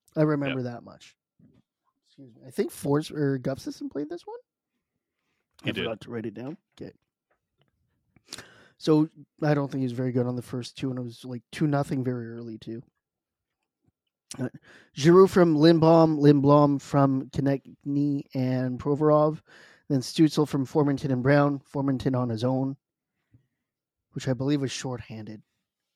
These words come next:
Speaker 1: Um, God, I love Formanton.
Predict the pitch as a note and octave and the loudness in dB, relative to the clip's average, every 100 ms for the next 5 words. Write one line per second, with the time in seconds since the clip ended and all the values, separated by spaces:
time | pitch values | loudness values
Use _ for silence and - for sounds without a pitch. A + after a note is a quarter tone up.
0 | _ _ _ _ _ _ _ _ _ _ | _ _ _ _ _ _ _ _ _ _
1 | _ _ _ _ _ _ _ - B2+ A#2+ | _ _ _ _ _ _ _ -14 -10 -8
2 | A2+ A2+ A2+ _ _ - - - - - | -10 -14 -18 _ _ -18 -18 -20 -20 -20
3 | - _ _ | -20 _ _